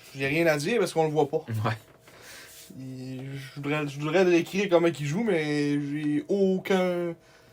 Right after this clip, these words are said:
Speaker 1: aucune affaire à dire parce qu'il fait rien, euh, c'est comme,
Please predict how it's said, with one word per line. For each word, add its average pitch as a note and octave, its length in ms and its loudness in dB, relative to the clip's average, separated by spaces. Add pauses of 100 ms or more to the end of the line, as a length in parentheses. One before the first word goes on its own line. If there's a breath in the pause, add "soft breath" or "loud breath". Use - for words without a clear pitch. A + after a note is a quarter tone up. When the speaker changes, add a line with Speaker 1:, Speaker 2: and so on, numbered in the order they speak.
(420 soft breath)
Speaker 1:
aucune G3 380 4
affaire E3 340 4
à D3+ 40 2
dire F#3+ 320 -2
parce D3+ 160 -2
qu'il D3+ 340 0
fait D3 180 0
rien, E3 340 0
euh, D3 460 -2 (840 loud breath)
c'est - 240 -6
comme, G3+ 400 2